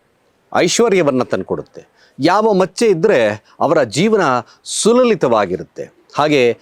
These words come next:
ಯಾವ ಮಚ್ಚೆ ಇದ್ದರೆ ಸುಖ ಭೋಗಗಳಿಂದ ಬಾಳ್ತಾರೆ ಅಂತಕ್ಕಂಥದ್ದನ್ನು ಸರಳವಾಗಿ ನಿಮಗೆ ತಿಳಿಸ್ಕೊಡ್ತೀನಿ. ನಿಮಗೆ ಎಲ್ಲೆಲ್ಲಿ ಮಚ್ಚೆ ಇದೆ ಅಂತಕ್ಕಂಥದ್ದನ್ನು ನೋಡ್ಕೊಳ್ಳಿ. ಯಾವ ರೀತಿ ಮಚ್ಚೆ ಇದ್ದರೆ, ಇದೊಂದು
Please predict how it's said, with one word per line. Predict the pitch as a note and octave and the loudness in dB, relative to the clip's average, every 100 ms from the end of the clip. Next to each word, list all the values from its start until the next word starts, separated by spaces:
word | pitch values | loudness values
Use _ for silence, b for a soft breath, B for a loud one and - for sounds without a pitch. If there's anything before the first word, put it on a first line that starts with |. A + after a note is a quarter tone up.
| b b | b b
ಯಾವ | G#2 A2 C3+ C3 | -2 0 2 0
ಮಚ್ಚೆ | G#2+ C3+ - F#3 | 0 -4 0 -2
ಇದ್ದರೆ | A#2+ D3+ A2 G2 b b b b b _ _ - | 0 2 2 0 b b b b b _ _ -16
ಸುಖ | - - G3+ B3 | -8 -4 0 0
ಭೋಗಗಳಿಂದ | C3 D#3 G#3+ G#3+ F3+ D3 C3 | 2 0 2 0 2 2 2
ಬಾಳ್ತಾರೆ | A2+ A2 G2+ A2 | 2 0 0 -2
ಅಂತಕ್ಕಂಥದ್ದನ್ನು | G2+ - - A2 A2 G#2 G3+ F3+ | -2 -4 -6 -4 -2 0 0 -2
ಸರಳವಾಗಿ | - F3 F#3+ B3+ G3+ D3+ C#3+ | -2 0 2 2 2 2 0
ನಿಮಗೆ | A#2 G#2 | 0 0
ತಿಳಿಸ್ಕೊಡ್ತೀನಿ. | - G#2 - G2 - G#2+ C#3+ _ _ _ _ _ _ - | -2 -6 -4 -6 -4 -4 -4 _ _ _ _ _ _ -6
ನಿಮಗೆ | G#2 D3 E3 A2+ - _ - | 0 2 2 0 -2 _ -6
ಎಲ್ಲೆಲ್ಲಿ | A#2 C#3 C#3+ | -2 0 0
ಮಚ್ಚೆ | B2+ A#2 B2 | -2 -2 0
ಇದೆ | A2+ | 2
ಅಂತಕ್ಕಂಥದ್ದನ್ನು | A2+ G#2 A2 G#2 G2+ F#2+ F#2+ | 0 -2 -4 -4 -4 -4 -2
ನೋಡ್ಕೊಳ್ಳಿ. | F#2 B2 C3 B2+ C3 - b b b - | -2 -2 0 -2 -2 -4 b b b -4
ಯಾವ | A2+ D#3 F#3+ | 0 2 0
ರೀತಿ | F#3+ E3+ G3 | -2 -2 -4
ಮಚ್ಚೆ | G3 C#3+ - C3 | -2 -2 0 -2
ಇದ್ದರೆ, | G#2 G#2+ D#3+ C#3+ _ _ - | -2 0 0 -2 _ _ -4
ಇದೊಂದು | A#2+ B2 A#2 G#2+ E2+ | -2 0 0 0 0